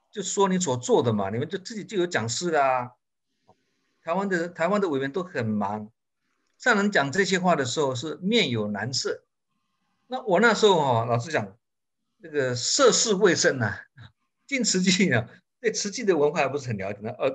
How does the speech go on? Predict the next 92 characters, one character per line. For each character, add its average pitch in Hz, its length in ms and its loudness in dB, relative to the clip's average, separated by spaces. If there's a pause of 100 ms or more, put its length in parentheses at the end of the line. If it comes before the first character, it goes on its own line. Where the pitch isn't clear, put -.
(140)
那 156 120 -16
个 147 80 -12
是 135 140 -10
二-， - 260 -14
那 160 100 -16
个 139 220 -10
二 185 80 -2
十 139 140 -6
几 123 120 -10
年 95 140 -12
前， 95 180 -14 (640)
我 190 100 -10
看 262 220 2
上 247 180 2
人 175 140 2
这 196 80 4
样 175 60 2
子 156 60 0
面 180 140 2
有 131 100 2
难 117 180 0
色， 127 160 -2
我 110 120 -2
觉 139 120 -4
得 139 80 -2
不 123 180 -6
好 101 100 -8
意 117 60 -8
思， 117 200 -10
因 - 40 -20
为 185 80 -12
是 233 120 -10
我 123 180 -6
引 175 180 -6
起 123 160 -8
上 135 220 -4
人 107 100 -8
面 123 200 -8
有， 117 80 -12 (280)
很 120 140 -6
为 123 160 2
难 107 260 0
嘛， 92 140 -12 (140)
我 117 80 -20
觉 151 100 -4
得 147 100 0
我 107 80 -2
不 175 160 -4
好 113 140 0
意 127 80 -6
思， 107 300 -6
我 110 40 -20
就 131 100 -12
说 147 280 -6 (260)
：“哎 135 100 -10
呀， 123 80 -2
上 147 200 -2
人 123 160 0
啊， 101 160 -2 (500)
那 160 80 -20
个 151 120 -10
我 147 140 -6
是 220 120 -2
回 143 180 2
来 117 220 4
哈， 113 260 0 (340)
啊， 104 160 -20
我， - 160 -2
我 151 160 4
用 214 80 6
台 160 120 4
湾 156 100 6
话， 156 80 0
我 123 100 4
说， 160 100 -4
哎 135 120 0
呀， 120 60 2
上 131 220 -2
人， 113 180 -4 (600)
因 156 100 -16
为 143 120 -10
我 175 80 2
回 175 200 0
来 110 180 2
嘛 101 160 -4
哈， 104 240 -2
我 160 160 -2
就 151 60 0
加 131 180 -2
减 147 240 0
争 127 220 -4
取 123 160 -4